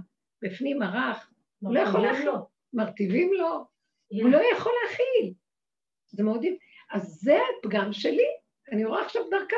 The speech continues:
Speaker 1: מי אני? אני לא, אני לא מצליחה ל-, ל-, להלוך כנגד רוחו של הילד או של האדם מולי, ואני יושבת לי בכיסא שלי בגובה ושוברת לו את השיניים, ואני עוד דנה אותו, למה הוא לא אוכל?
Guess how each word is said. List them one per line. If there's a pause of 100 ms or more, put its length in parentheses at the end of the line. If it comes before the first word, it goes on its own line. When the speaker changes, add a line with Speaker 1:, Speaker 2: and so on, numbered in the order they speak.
Speaker 1:
מי
אני? (1700)
אני
לא, (100)
אני
לא
מצליחה
ל-, (680)
ל-,
להלוך
כנגד
רוחו
של (340)
הילד
או
של
האדם
מולי, (560)
ואני
יושבת
לי
בכיסא
שלי
בגובה (100)
ושוברת
לו
את
השיניים, (100)
ואני
עוד (180)
דנה
אותו,
למה
הוא
לא
אוכל?